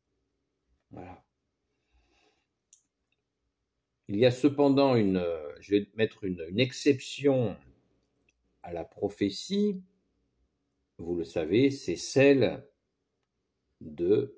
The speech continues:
Marthe Robin, mais qui ne met pas, qui ne met pas de condition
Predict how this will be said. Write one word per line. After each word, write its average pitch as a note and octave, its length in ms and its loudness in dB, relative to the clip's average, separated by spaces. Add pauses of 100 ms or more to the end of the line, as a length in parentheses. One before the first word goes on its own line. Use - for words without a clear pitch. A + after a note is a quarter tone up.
(120)
Marthe F#2+ 320 -6
Robin, G#2 600 -2 (1120)
mais A2 300 2
qui - 120 -10
ne F#2+ 120 0
met F2+ 180 2
pas, C#3+ 640 -2 (1400)
qui E2 100 -14
ne E2 100 -10
met E2 120 -10
pas - 220 2
de F#2+ 100 2
condition A#2 1040 2